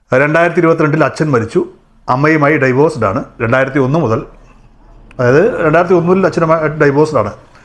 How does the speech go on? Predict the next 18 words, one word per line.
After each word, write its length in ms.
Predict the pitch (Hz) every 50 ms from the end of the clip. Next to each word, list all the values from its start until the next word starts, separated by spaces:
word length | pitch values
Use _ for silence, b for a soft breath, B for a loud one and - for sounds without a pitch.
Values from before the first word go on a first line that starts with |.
| B B B B B B
അതിനുശേഷം 480 | 156 180 196 175 196 185 180 - 180 - - -
എനിക്ക് 200 | 147 143 147 151
അച്ഛൻ 260 | 143 143 - 160 143
വിൽപത്രം 460 | 139 143 131 - 180 160 - 170 156
എഴുതിയിട്ടുണ്ടായിരുന്നു 580 | 135 135 135 127 127 110 113 113 101 - 147 214 B B B B B -
രണ്ടായിരത്തി 320 | 131 127 135 131 120 117 104 -
പതിമൂന്നിൽ. 420 | 120 113 120 120 113 90 80 - - _ _ - - _ _ _ _ _ _ _ _ _ _ _ _ _ -
അതിനുശേഷം 540 | 175 190 202 196 208 190 160 208 202 196 185
അച്ഛൻ 260 | 160 156 - 185 185
രണ്ടായിരത്തി 400 | 170 156 156 156 165 170 160 180
പതിനേഴിൽ 540 | 175 - 160 143 143 143 156 160 170 170 160
ഒരു 100 | 143 143
സ്ത്രീയുമായിട്ട് 460 | - - 139 131 139 151 151 139 139
അടുപ്പത്തിലായിരുന്നു. 640 | 135 127 120 143 135 139 135 110 101 101 104 151 226 - - _ _ _ _ _ _ _ _ _ _ -
ആ 200 | 131 139 156 175
സ്ത്രീയുടെ 280 | 175 - 165 151 156
വീട്ടിലായിരുന്നു 480 | 143 131 131 147 160 151 127 123 139 147 -
താമസം. 360 | 123 117 117 117 - - -